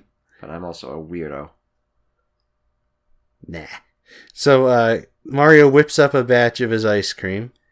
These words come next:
Speaker 2: and the queen, uh, she likes it, but it does send her into cartoonist, uh, into cartoonish histrionics, uh, bouncing around asking for water. Mario, being the helpful guy he is,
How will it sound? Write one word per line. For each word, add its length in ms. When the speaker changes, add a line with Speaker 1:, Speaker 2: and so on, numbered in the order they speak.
Speaker 2:
and 360
the 60
queen, 500
uh, 320
she 220
likes 380
it, 240
but 180
it 120
does 220
send 240
her 140
into 200
cartoonist, 960
uh, 160
into 220
cartoonish 760
histrionics, 960
uh, 440
bouncing 480
around 360
asking 360
for 180
water. 460
Mario, 500
being 220
the 60
helpful 300
guy 240
he 220
is, 400